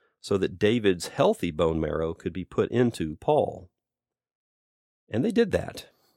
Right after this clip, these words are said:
Paul is alive today. He's a young man, happily married. David, his little brother, is also happily <laughs> married.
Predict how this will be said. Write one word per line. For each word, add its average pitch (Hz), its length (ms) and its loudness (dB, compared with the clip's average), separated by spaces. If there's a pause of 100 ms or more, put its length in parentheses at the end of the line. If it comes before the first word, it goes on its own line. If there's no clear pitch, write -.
(840)
Paul 107 320 4
is 117 100 0
alive 95 380 4
today. 87 380 -2
He's 104 200 -4
a 92 60 -2
young 90 260 2
man, 87 240 2
happily 95 360 -2
married. 85 440 -4 (580)
David, 92 420 -2
his 92 380 -2
little 110 240 4
brother, 101 460 6 (120)
is 87 140 -6
also 95 320 2
happily 92 400 2
<laughs> - 20 -8
married. 95 360 2